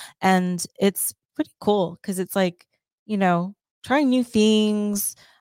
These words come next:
uh, trying new suits, trying new poses, trying new peak week preparations. You know, even, for example, in Japan, we tried different peak week approach, a lot of mochis, a lot of carbs. <laughs>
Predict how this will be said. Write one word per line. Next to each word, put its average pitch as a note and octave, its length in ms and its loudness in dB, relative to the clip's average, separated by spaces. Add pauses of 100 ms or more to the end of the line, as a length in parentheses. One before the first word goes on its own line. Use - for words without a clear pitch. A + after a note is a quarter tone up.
(100)
uh, - 100 -18
trying F3+ 280 -8
new E3 120 -6
suits, F#3+ 560 0
trying F#3 200 -4
new F3 120 -6
poses, G3+ 640 -2
trying F#3+ 260 -4
new F3+ 140 -6
peak - 320 -10
week F#3+ 280 -6 (260)
preparations. F#3+ 1040 -2 (340)
You F#3 140 -6
know, F3+ 220 0
even, G3+ 420 -4 (180)
for F#3 100 -2
example, F#3 460 -4
in F#3 120 -2
Japan, F#3 480 -4
we F3+ 100 -4
tried F#3 340 -4
different F#3 400 -8
peak - 240 -12
week F3+ 200 -8 (180)
approach, F3+ 520 -2 (280)
a - 40 -2
lot F#3+ 160 2
of F#3+ 60 -6
mochis, F#3 640 -4
a - 40 -6
lot F3 100 -4
of - 60 -14
carbs. D#3+ 600 -8
<laughs> - 20 -4